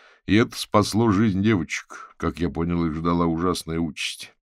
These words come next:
И это обязательно надо доказать, — заметил Аверин. — Иначе под суд пойдет Скрепцов, а настоящие убийцы и насильники отделаются легким испугом. Мне кажется, план был прост.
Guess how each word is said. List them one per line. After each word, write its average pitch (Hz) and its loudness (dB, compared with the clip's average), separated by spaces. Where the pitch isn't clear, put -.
И 85 -8
это 87 -4
обязательно 78 -4
надо 73 -8
доказать, — - -12
заметил 73 -8
Аверин. — 69 -8
Иначе 85 -2
под - -4
суд 87 -4
пойдет 85 -2
Скрепцов, - -8
а - -10
настоящие 76 -4
убийцы 76 -4
и - -6
насильники 78 -8
отделаются 76 -12
легким - -14
испугом. - -20
Мне 90 -2
кажется, 92 -2
план 90 0
был 92 0
прост. - -12